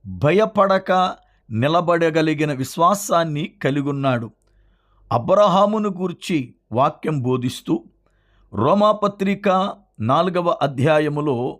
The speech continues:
మనం చూస్తున్నప్పుడు, విశ్వాసమును బట్టి అతడు బలము పొందాడని, రూఢీగా విశ్వాసాన్ని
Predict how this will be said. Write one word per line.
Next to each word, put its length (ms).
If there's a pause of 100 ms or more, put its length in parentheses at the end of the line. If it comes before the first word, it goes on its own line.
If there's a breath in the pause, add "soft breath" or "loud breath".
మనం 200
చూస్తున్నప్పుడు, 1000 (500 soft breath)
విశ్వాసమును 920
బట్టి 680 (160)
అతడు 320
బలము 500
పొందాడని, 760 (600)
రూఢీగా 1120
విశ్వాసాన్ని 1000